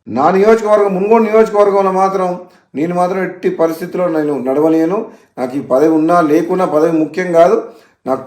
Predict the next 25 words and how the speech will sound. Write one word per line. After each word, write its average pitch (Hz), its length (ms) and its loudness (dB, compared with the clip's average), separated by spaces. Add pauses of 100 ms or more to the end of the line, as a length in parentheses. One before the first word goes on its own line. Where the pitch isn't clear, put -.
ప్రజల 165 260 2 (680)
ఆరోగ్యం 202 580 4
ముఖ్యం, 156 240 -8 (120)
ప్రజల 156 240 0 (140)
ప్రాణాలు 196 440 2
ముఖ్యం. 147 260 -6 (580)
టెండర్ 185 320 -2
లేచి 190 540 0
వైన్ 160 200 0
షాప్ 180 200 -2
వాళ్ళకి 160 280 -4
ఏం 160 140 0
చెప్తున్నామంటే 139 560 -6
నేను, 123 180 -6 (840)
మీరు 143 200 -12
టెండర్ 185 300 -2
లేదలుచుకుంటే 190 720 -2
వైన్ 165 200 -2
షాప్ల 180 320 -4
పక్కన 165 200 -8 (120)
పర్మిట్ 180 320 -4
రూమ్ 185 140 -4
అని 170 100 -4
ఉంటుంది, 170 220 -4
అది 175 100 -6